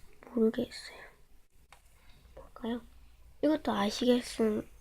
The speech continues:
에, 아시겠음 분은 꼭 올려주세요.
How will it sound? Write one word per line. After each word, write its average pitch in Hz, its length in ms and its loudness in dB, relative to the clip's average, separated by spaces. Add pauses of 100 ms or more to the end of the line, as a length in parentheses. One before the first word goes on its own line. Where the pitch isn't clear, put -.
에, 226 200 0 (160)
아시겠음 214 880 -2
분은 226 420 6 (360)
꼭 370 280 4 (1300)
올려주세요. - 500 2